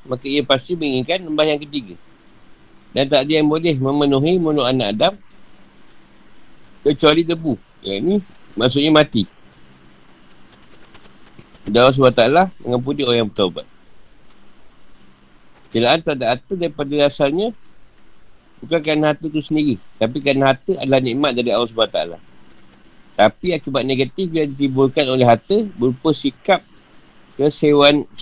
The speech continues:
kesewenang-wenangan, takabur dan fasik. Hal ini seperti difirman-,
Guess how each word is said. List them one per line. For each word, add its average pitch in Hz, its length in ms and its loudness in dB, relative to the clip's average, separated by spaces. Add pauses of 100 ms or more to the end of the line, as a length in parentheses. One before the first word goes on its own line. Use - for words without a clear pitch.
(180)
kesewenang-wenangan, 143 1400 -2 (1300)
takabur 120 480 0
dan 143 160 2
fasik. 135 400 -2 (560)
Hal 110 160 0
ini 160 480 -6
seperti 135 320 -8
difirman-, 135 480 2